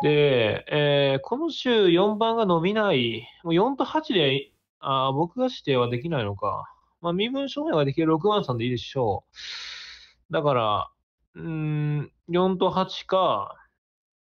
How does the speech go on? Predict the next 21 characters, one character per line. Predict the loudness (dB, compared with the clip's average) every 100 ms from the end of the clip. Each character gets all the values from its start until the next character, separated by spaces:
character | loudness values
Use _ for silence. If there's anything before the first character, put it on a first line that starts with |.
| _ _ _ _ _ _
決 | 0 4
め | 4
打 | 2
ち | 2 2
盤 | 2 2
面 | 0 0 -2
に | -4
し | -8
て、 | 0 4 4 2 -4 -14 _ _ _ _ _ _ _ _ _ -20 _
安 | -2 0 2
定 | 2 2
進 | 2 0 0
行 | 2 2
を | 2
外 | 2 0
す | -2 -4
か、 | -4 -4 -8 -14 -20 -20 _ _ _ _ _ _ _ _ -4
で | -4
す | -4 -8 -20 -12
か | -10 -10
ね。 | -12